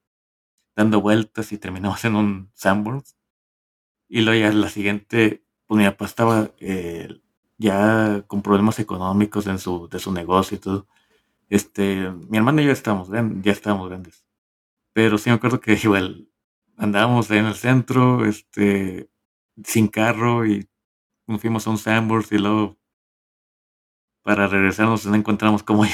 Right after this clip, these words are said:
<laughs> cómo ir, regresamos a la casa. No había transporte, no había taxi, no había aplicaciones de, de Uber ni nada. Y eso ahí le tuvimos que hablar a una tía para que nos recogiera, pero sí fue así como que estar esperando en la noche sin ver pasar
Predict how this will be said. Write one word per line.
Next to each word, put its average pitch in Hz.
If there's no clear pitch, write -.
<laughs> -
cómo 131
ir, 120
regresamos 110
a 107
la 101
casa. -
No 110
había 107
transporte, 101
no 104
había 101
taxi, 95
no 95
había 92
aplicaciones 98
de, 85
de 90
Uber 92
ni 90
nada. 90
Y 107
eso 104
ahí 101
le 104
tuvimos 104
que 107
hablar 98
a -
una 95
tía 87
para 113
que 113
nos 104
recogiera, 104
pero 92
sí 110
fue 117
así 113
como 104
que -
estar 101
esperando 113
en 107
la 101
noche 104
sin 95
ver 104
pasar 110